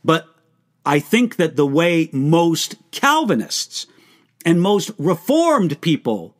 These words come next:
take those statements, I think many times they go beyond what the scriptures themselves teach. For me, the essence of Reformed doctrine,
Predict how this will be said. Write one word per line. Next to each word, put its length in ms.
take 240
those 480
statements, 540
I 80
think 280
many 280
times 200
they 120
go 140
beyond 640
what 140
the 60
scriptures 460
themselves 600
teach. 440
For 180
me, 560
the 280
essence 840
of 420
Reformed 840
doctrine, 600